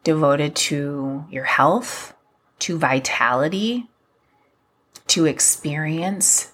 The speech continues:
to your family, to being an example? What are you devoted to? And now think about not drinking, or even think about drinking.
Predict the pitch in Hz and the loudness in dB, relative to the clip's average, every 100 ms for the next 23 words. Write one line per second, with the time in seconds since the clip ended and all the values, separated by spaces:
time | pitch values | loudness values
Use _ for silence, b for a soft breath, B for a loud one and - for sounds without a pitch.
0 | - - 175 160 - - - 135 151 165 | -8 -2 0 0 0 -4 0 2 2 2
1 | 214 247 247 - 151 160 156 156 147 143 | 2 0 0 -2 -2 -2 -2 -2 -2 -2
2 | 139 143 143 131 151 214 220 269 262 - | -2 0 2 2 2 2 4 2 0 -10
3 | _ _ _ _ _ _ _ _ - - | _ _ _ _ _ _ _ _ -6 -2
4 | - 202 196 208 202 175 151 147 135 - | -2 0 2 2 4 4 4 2 0 0
5 | - 82 82 110 - _ _ _ _ _ | 0 0 -2 -4 -10 _ _ _ _ _
6 | _ _ _ _ _ _ _ _ _ _ | _ _ _ _ _ _ _ _ _ _
7 | _ _ _ - - 202 214 277 330 320 | _ _ _ -8 -2 0 2 2 0 0
8 | 196 185 175 139 131 123 - - - 151 | -2 0 0 2 4 4 4 -4 -8 -2
9 | 120 85 - - - 147 - 147 165 _ | 0 0 -2 -12 -10 -10 -12 -12 -16 _
10 | _ _ _ _ _ _ _ _ _ - | _ _ _ _ _ _ _ _ _ -6
11 | 247 285 339 277 247 226 175 160 202 190 | -2 0 2 2 4 4 4 4 2 0
12 | - - | -8 -16